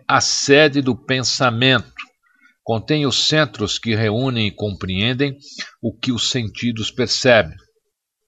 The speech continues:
Acrescenta um sentimento, o que pensamos dele, e nos permite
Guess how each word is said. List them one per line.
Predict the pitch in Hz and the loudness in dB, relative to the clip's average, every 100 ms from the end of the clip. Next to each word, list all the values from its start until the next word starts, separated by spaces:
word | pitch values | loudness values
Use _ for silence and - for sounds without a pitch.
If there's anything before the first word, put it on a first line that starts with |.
| _ _ - _ | _ _ -20 _
Acrescenta | 113 - 156 - 185 208 - 180 | -2 2 4 6 6 6 4 0
um | |
sentimento, | 143 156 135 - 113 113 135 165 - 208 269 _ _ _ _ _ _ _ _ _ 110 | 0 -2 -2 -2 -2 0 0 0 -4 -8 -8 _ _ _ _ _ _ _ _ _ -12
o | |
que | - 120 | -6 -6
pensamos | - 110 - - 147 131 95 | -4 -4 -2 0 0 0 -2
dele, | 90 139 180 208 214 - - - | 2 4 6 4 -2 -6 -20 0
e | 131 | 2
nos | 175 190 | 4 0
permite | - 190 151 156 196 277 277 - 110 | 6 6 6 2 4 4 0 -4 -4